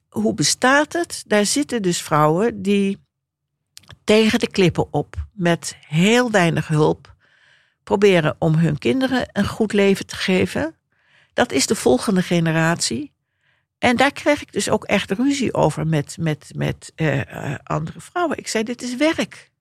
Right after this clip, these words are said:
Dit is bijdrage aan de samenleving." Stel je voor dat wij allemaal zouden doen wat Simone de Beauvoir eens heeft gezegd. Weet je, "Ja, als je geëmancipeerd wil zijn, dan moet je niet trouwen en je moet geen kinderen krijgen."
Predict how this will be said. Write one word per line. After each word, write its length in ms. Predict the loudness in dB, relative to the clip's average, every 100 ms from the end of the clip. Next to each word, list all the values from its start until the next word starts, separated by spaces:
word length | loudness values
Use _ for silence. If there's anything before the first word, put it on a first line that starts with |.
| _ -2
Dit 180 | -2
is 120 | -2 -6
bijdrage 720 | 2 2 2 2 2 2 0
aan 180 | 0 0
de 160 | 0 -4
samenleving." 840 | -4 0 0 0 2 2 0 -4 _ -20 -20 -20 -20 _ _ _
Stel 280 | -4 2 4
je 140 | 4
voor 240 | 4 4 4
dat 160 | 2
wij 160 | 2 0
allemaal 460 | 2 2 2 2 2
zouden 380 | 2 2 0
doen 140 | -2 0
wat 160 | -2
Simone 360 | -2 0 0 0
de 80 | -2
Beauvoir 420 | -4 -2 0 0
eens 280 | 0 -2 -2
heeft 240 | -4 -6
gezegd. 380 | -8 -4 -4 -4
Weet 240 | -4 -4
je, 120 | -4 -6
"Ja, 240 | 0 -2 0
als 240 | -4 -4
je 140 | -6
geëmancipeerd 760 | -6 -6 -4 -4 -4 -8 -6 -4
wil 140 | -4
zijn, 220 | 0 0 0
dan 140 | 0
moet 200 | 0 -2
je 120 | -4
niet 200 | -2 -4
trouwen 460 | -2 0 2 2 0
en 140 | -2
je 60 | -2
moet 140 | -4
geen 160 | -6 -6
kinderen 320 | -4 -4 -4
krijgen." 380 | -6 -4 -4 -6